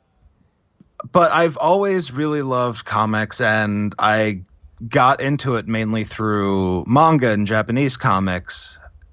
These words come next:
And as I grew older, like, the more I started kind of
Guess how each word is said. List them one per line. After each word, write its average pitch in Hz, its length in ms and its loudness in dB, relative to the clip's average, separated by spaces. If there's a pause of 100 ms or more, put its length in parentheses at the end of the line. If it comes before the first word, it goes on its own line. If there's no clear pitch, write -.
And 110 520 2
as 117 240 -2
I 117 80 0
grew 113 240 -4
older, 120 360 2
like, 104 300 -2
the - 80 -6
more 104 220 2
I 107 80 2
started 101 540 0
kind 95 220 -4
of 92 220 -2